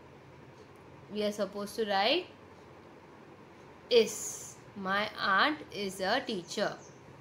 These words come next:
Okay, when we are talking about a particular person, we are supposed to write is. Okay, or single person. So after putting the tick mark,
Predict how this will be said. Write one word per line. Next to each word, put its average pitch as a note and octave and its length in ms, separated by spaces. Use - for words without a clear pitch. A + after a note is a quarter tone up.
Okay, D#4 360
when G3 200
we G3+ 80
are G#3 60
talking G#3 320
about G3 280
a G#3+ 60
particular G#3+ 520
person, G3+ 500
we B3 80
are G3+ 80
supposed F#3+ 420
to G3 100
write B3 260
is. - 480
Okay, D#4 260
or A#3+ 120
single G#3+ 360
person. D3 340
So C4 400
after G#3+ 380
putting G#3+ 360
the F#3+ 100
tick F#3 260
mark, A3+ 280